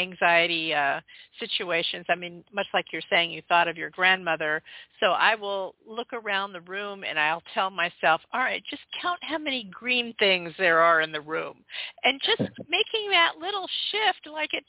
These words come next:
Speaker 1: takes down the anxiety, you know?
Speaker 2: Yeah.
Speaker 1: <laughs>
Speaker 2: Mm-hmm.
Speaker 1: And
Speaker 2: It
Speaker 1: it's,
Speaker 2: does.
Speaker 1: uh, maybe I only have to do it for four or five seconds, but, you know,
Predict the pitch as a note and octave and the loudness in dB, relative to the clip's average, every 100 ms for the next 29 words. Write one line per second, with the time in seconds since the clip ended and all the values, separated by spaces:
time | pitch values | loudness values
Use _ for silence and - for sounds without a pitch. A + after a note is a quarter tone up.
0 | - G4 - - D#4+ E4+ F#4+ D4 C#4+ C4 | -4 -4 -4 0 2 2 -2 0 2 2
1 | - C#4 F4+ D4 G3+ F3+ F#3 G#3+ B3 D#4+ | 2 4 6 4 0 -4 -4 -2 -4 -4
2 | F4+ D4+ F#3+ F#3 F#4+ A#4 - - F3+ - | -8 -4 0 2 2 -4 -8 -8 -2 0
3 | - B3+ G#3+ - - - - D#4 G#4 E4+ | 4 4 4 4 2 -2 -10 -8 -4 -4
4 | E4+ E4 E4+ E4 E4 E4+ E4 F#4 E4+ - | -6 -10 -12 -12 -12 -16 -14 -14 -14 -14
5 | C#4 C4+ - D#4 D4+ D4+ D4 D4 _ D#4+ | -16 -16 -16 -14 -10 -4 -2 -4 _ -4
6 | F4+ B3+ G#3+ F#3 _ _ - - _ _ | -2 -4 -8 -10 _ _ -20 -20 _ _
7 | C4+ B3 A3 - C4 C#4+ A#3 G#3+ | 0 2 2 -2 -8 -4 -2 -2